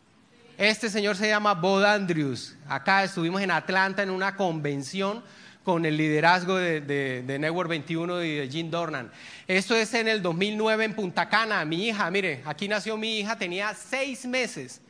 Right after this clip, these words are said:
Yo tenía treinta y nueve años.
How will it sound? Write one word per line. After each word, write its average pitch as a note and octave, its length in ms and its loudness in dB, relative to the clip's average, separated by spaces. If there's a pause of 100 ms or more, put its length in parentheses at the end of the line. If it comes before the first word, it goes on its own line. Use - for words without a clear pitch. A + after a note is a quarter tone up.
(560)
Yo F3+ 140 -2
tenía G#3 320 -2
treinta F3 420 -4
y D#3+ 80 -4
nueve G3 400 -4
años. F#3+ 540 -8